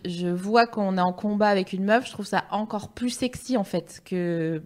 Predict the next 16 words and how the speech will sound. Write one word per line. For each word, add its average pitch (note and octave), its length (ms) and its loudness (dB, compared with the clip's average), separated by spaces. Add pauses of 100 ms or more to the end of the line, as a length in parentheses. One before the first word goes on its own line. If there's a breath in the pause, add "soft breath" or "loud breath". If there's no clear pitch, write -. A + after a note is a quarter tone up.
peut-être F3+ 380 -6
avec D#3+ 300 -2
un E3 260 -6
gars, F#3 300 2 (340 loud breath)
où A3 140 4
il, F#3+ 400 -4
un, F#3 120 2 (240)
en G#3 120 4
plus, B3 180 0
si G#3+ 140 -2
c'est G#3 120 -2
un F3 260 4
gars G3 360 8
hétérosexuel, G3 800 0 (500 soft breath)
tu A3 120 -2
vois, A3+ 160 4